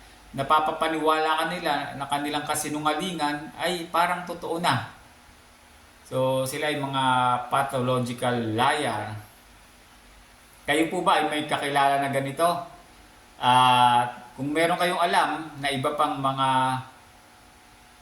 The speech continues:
ugali o gawi ng isang taong manipulator, ay comment below po.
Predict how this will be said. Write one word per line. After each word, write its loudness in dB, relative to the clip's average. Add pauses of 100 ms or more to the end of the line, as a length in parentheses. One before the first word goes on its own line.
(540)
ugali 0
o 0
gawi 0
ng -6
isang -6
taong 2
manipulator, -4 (640)
ay 0
comment -2
below -2
po. -2